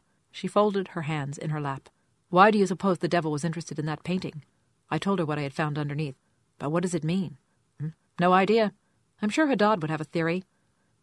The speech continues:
She was gazing out her windows. "Sometimes I think he has too many theories." "You called him your friend." "An ally, at any rate.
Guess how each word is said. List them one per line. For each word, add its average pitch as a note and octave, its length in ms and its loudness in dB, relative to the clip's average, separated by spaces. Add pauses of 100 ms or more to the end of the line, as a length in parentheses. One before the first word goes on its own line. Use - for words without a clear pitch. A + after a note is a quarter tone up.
She - 140 -10
was F3 160 0
gazing G3+ 340 4
out E3+ 120 0
her E3+ 80 -2
windows. D3+ 480 -6 (580)
"Sometimes F3 440 0
I D#3+ 40 0
think E3+ 200 -4
he E3 80 -2
has D#3 120 -4
too - 160 0
many F3 200 0
theories." D3+ 500 -2 (1040)
"You D#3+ 80 -2
called F3 260 2
him D#3 100 -2
your C3+ 120 -6
friend." C#3 420 -6 (880)
"An F#3 120 2
ally, D#3+ 420 0
at C#3+ 120 -4
any D3+ 160 -2
rate. D3+ 240 -2